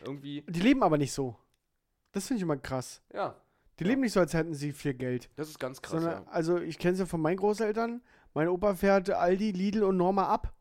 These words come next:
Speaker 2: weil's bei Aldi die Salami im Angebot gibt.
Speaker 1: Ja.
Speaker 2: Bei Norma gibt's da die, den Käse und so weiter.
Speaker 1: Aber die kommen halt aus einer anderen Zeit dann, ja. Die sind halt,
Speaker 2: Ja, krass
Speaker 1: äh,
Speaker 2: eigentlich.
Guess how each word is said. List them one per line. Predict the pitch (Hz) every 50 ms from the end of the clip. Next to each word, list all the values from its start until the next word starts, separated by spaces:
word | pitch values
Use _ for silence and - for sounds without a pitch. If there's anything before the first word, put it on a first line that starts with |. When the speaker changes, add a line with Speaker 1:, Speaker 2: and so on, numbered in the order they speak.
| _
Speaker 2:
weil's | - 156 170 165 -
bei | - 170 165 165 165 170 -
Aldi | - - 170 180 190 202 185
die | 180 180
Salami | 160 165 151 147 147 180 220 233
im | 233 233
Angebot | - 240 247 220 226 247 247 226
gibt. | 254 269 254 - 127
Speaker 1:
Ja. | 156 233 240 190 - _ _ _ _ _ _ _
Speaker 2:
Bei | - 175 175 175 175 175
Norma | 175 170 165 160 170 185 202 202 208 208 202 190 175 - - - - 147
gibt's | 190 190 175 - - -
da | 180 170 170 170
die, | 160 165 165 165 160 160 156 156 156 151
den | 143 147 147 143
Käse | 175 202 220 226 247 233
und | 202 196 190
so | 185 185
weiter. | 175 170 165 147 135 - _ _ _
Speaker 1:
Aber | - 120
die | 123 110
kommen | - 123 127 135
halt | 135 117
aus | 113 -
einer | 131 98
anderen | - 135 139 135
Zeit | - 170 165 170 - -
dann, | 90 85
ja. | - 87 90 90
Die | 90 95 92
sind | 92 110 110 -
halt, | 120 120
Speaker 2:
Ja, | 147 139 139 131
krass | - - 190 208 - -
Speaker 1:
äh, | -
Speaker 2:
eigentlich. | - 139 131 117 131 131 - - -